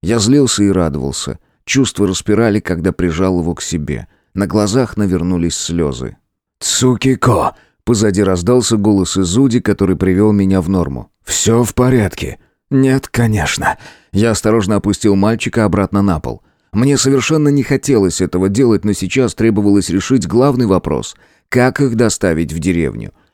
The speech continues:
Лошадей мало, и все они под вооруженными солдатами. Придется потесниться или поискать телеги. Как-то же бандиты собирались их перевозить.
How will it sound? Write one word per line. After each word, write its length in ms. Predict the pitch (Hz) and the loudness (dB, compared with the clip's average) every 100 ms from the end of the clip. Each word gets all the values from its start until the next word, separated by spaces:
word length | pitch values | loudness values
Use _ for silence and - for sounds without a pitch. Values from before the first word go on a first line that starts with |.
| _ | _
Лошадей 480 | 98 120 - 165 208 | -2 0 2 2 2
мало, 360 | 131 98 80 - _ | 4 2 0 -4 _
и 140 | - 117 | -2 -2
все 260 | - 151 | 0 0
они 160 | 156 151 | 2 0
под 240 | - 104 | 0 0
вооруженными 640 | 90 104 104 101 110 107 101 | 2 0 2 0 0 0 0
солдатами. 720 | 87 92 90 82 - 50 50 _ _ | 0 0 0 -2 -4 -10 -14 _ _
Придется 420 | - 120 127 - | -2 0 0 0
потесниться 720 | - 110 98 95 127 143 - 98 | -2 -2 -4 -2 0 0 0 0
или 140 | 87 | 2
поискать 500 | - 92 87 - 95 | 0 0 0 -2 -2
телеги. 540 | - 98 110 117 95 _ _ _ _ _ | 0 2 2 0 -4 _ _ _ _ _
Как-то 320 | - 147 - 98 | -2 -2 0 -2
же 140 | 90 | 0
бандиты 580 | 98 113 113 131 - 60 | 0 0 0 0 0 -4
собирались 580 | - 104 120 151 135 - | -2 0 2 2 0 -2
их 140 | 95 | -2
перевозить. 640 | - 90 92 87 78 - | 0 2 2 0 -4 -10